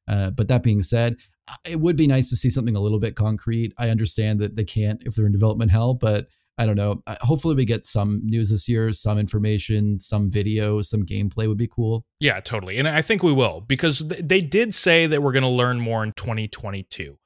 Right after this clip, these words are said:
Speaker 2: Now, obviously, we still have a long way to go before the end of the year. It could be December. <laughs> Who knows?
Speaker 1: Yeah.
Speaker 2: But I think at some point soon, by the, by the time the summer comes around, we'll have a better idea of what's going on. And yeah, maybe we don't get it till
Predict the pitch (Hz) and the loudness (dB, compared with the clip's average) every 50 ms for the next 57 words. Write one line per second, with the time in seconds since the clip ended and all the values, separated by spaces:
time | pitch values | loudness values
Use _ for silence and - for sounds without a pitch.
0 | _ _ _ _ _ - - 92 98 101 104 107 - - 104 107 107 - - 113 | _ _ _ _ _ -12 -8 -6 -4 -4 -4 -6 -6 -6 -6 -6 -6 -4 -4 -4
1 | 104 98 95 98 101 107 107 107 104 107 107 104 104 98 104 - - 107 101 101 | -2 -2 -4 -4 -4 -4 -2 -2 -4 -4 -4 -4 -6 -6 -8 -8 -8 -8 -6 -6
2 | 98 101 107 104 123 131 135 127 - - 135 117 117 113 104 110 - - - 139 | -6 -6 -6 -4 -2 -2 -2 -2 -2 -2 -4 -2 -2 -4 -4 -4 -6 -2 -2 -2
3 | 143 139 151 151 - - - - - 269 - - - - - - - 220 220 214 | 0 2 0 2 0 0 -4 -2 0 0 0 0 0 -2 -2 0 0 0 0 2
4 | 190 185 190 196 208 214 214 113 101 101 - - - - _ _ _ _ _ _ | 2 2 4 4 4 4 4 2 0 -4 -6 -12 -20 -20 _ _ _ _ _ _
5 | _ - 180 185 180 196 - 262 269 262 - - - _ _ _ _ _ - 143 | _ 0 2 4 4 2 2 2 0 0 0 -6 -16 _ _ _ _ _ -2 -2
6 | 151 - - - 175 175 165 - - 180 180 175 170 - - - 156 143 147 151 | -2 0 2 2 2 2 2 0 0 2 2 2 0 -2 -4 0 0 0 0 0
7 | 156 156 156 147 135 135 123 123 127 127 123 - _ 147 143 131 135 123 127 120 | 0 -2 -2 0 0 2 2 2 2 0 -2 -4 _ -12 _ 0 2 2 2 0
8 | 120 123 123 139 - - 151 156 143 135 - - 120 113 117 113 - 131 123 120 | -2 -4 -4 -4 -2 -2 -2 -2 -2 -4 -2 -2 -2 -2 -2 -2 -2 -4 -4 -2
9 | 120 123 120 120 117 113 107 113 120 110 113 107 104 107 98 107 107 107 98 101 | 0 0 0 0 0 -2 -2 -2 -2 -2 -4 -4 -6 -6 -6 -4 -2 -2 -2 -2
10 | 101 95 101 101 104 104 101 98 101 98 98 - - 104 98 95 90 87 90 92 | -4 -6 -4 -4 -4 -4 -4 -4 -6 -8 -8 -8 -8 -8 -8 -6 -8 -8 -8 -8
11 | 98 101 104 - 113 139 190 - - 254 160 104 - 117 131 147 165 175 208 202 | -8 -8 -8 -8 -8 -8 -8 -4 0 0 0 0 0 2 4 4 4 4 2 -2
12 | 190 190 185 190 180 170 - 160 160 170 165 - 165 156 151 147 143 | 0 0 0 0 0 0 0 0 0 0 -2 -2 -2 -2 -2 -2 -4